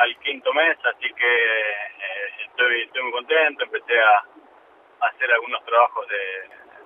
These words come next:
de, eh, adaptándome nueva-, nuevamente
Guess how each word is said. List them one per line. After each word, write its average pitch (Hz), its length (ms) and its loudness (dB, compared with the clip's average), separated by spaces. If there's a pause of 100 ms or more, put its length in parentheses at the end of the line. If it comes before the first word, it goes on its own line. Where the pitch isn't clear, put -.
(320)
de, - 80 -14
eh, 98 640 -6 (160)
adaptándome 123 560 2
nueva-, 117 640 4 (160)
nuevamente 127 480 0